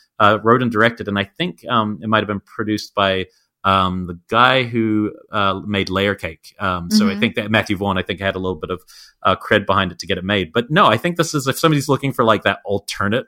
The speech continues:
Speaker 1: <laughs> version of a Christmas movie right now, this could play well. It's kinda depressive 'cause it's like, like they said, it's very much like Melancholia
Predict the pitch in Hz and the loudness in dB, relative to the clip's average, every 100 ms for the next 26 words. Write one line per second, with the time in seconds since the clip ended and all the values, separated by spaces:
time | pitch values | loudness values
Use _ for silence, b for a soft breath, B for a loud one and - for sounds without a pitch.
0 | _ 104 110 117 143 117 120 - 117 131 | _ 0 2 2 0 0 0 0 0 0
1 | 123 - B B - 117 120 131 131 135 | -4 -6 B B 0 4 4 4 4 4
2 | 131 156 156 120 131 - - - 147 139 | 4 2 2 0 0 -2 -6 2 2 2
3 | - _ 117 101 98 98 - 151 143 131 | -10 _ 2 4 2 0 0 2 2 0
4 | - 87 - 135 - 87 90 92 85 92 | 0 -4 -4 -8 -4 -6 -2 -4 -2 -6
5 | - 90 87 - 104 104 101 - 87 95 | -6 -8 -8 -6 -4 -2 -2 -6 -10 -8
6 | 90 85 107 101 87 | -8 -4 -2 -2 -6